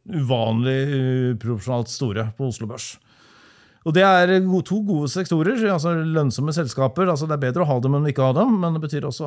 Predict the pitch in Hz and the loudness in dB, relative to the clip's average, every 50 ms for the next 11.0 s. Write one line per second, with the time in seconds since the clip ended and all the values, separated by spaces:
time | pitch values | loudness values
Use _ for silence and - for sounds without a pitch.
0 | 147 147 139 - - - 143 135 131 131 131 139 160 139 113 - 107 104 110 120 | -6 -6 -8 -8 -8 -4 -2 0 0 0 0 -2 -2 -2 -4 -4 -4 -4 -2 -2
1 | 131 147 147 139 135 131 123 127 117 - 127 131 131 127 - 135 127 160 247 254 | -2 -4 -4 -2 -4 -2 -4 -4 -6 -6 -6 -4 -4 -2 -2 -2 0 2 0 0
2 | 226 _ _ _ _ _ _ _ _ _ _ _ _ - 165 147 147 147 151 147 | -2 _ _ _ _ _ _ _ _ _ _ _ _ -6 -2 0 2 2 4 4
3 | 139 127 117 110 139 135 - 147 147 151 180 214 220 175 190 185 185 170 139 123 | 2 2 0 0 -2 -2 -2 -2 -2 0 0 0 0 0 -2 -2 0 0 -2 -2
4 | 127 156 - 131 - 131 110 117 120 117 139 139 147 175 240 262 233 156 123 135 | -4 -8 -12 -12 -10 -8 -4 -4 -2 -2 -2 -2 0 0 0 0 0 0 -2 -4
5 | 139 139 135 131 131 123 120 135 135 135 131 143 151 143 113 95 92 147 165 131 | -2 -2 0 0 0 0 0 0 0 0 0 0 0 -2 -2 -2 -2 0 0 -2
6 | - - - - 127 123 123 123 123 120 120 117 113 117 120 120 110 - 117 113 | -2 -6 -8 -6 -4 -2 -2 0 0 0 0 0 0 0 -2 -2 -4 -4 -6 -8
7 | 113 - 131 120 - 123 120 120 107 131 131 123 135 123 120 139 131 131 123 117 | -8 -8 -10 -10 -8 -8 -8 -8 -8 -6 -4 -4 -4 -2 -2 -2 0 0 0 -2
8 | 123 123 123 117 - - 127 131 - - - - 156 147 - - 233 170 127 - | -2 -2 -2 -4 -6 -8 -12 -12 -12 -14 -10 -6 -6 -6 -6 -4 -6 -6 -4 -4
9 | 156 147 - - 143 117 98 - 107 - 113 147 135 - - 120 107 123 160 - | -6 -6 -4 -4 -4 -4 -4 -8 -10 -8 -6 -6 -6 -6 -8 -12 -12 -12 -14 -14
10 | _ _ - _ _ _ _ _ _ _ _ _ _ _ _ _ - - 160 | _ _ -20 _ _ _ _ _ _ _ _ _ _ _ _ _ -6 -2 0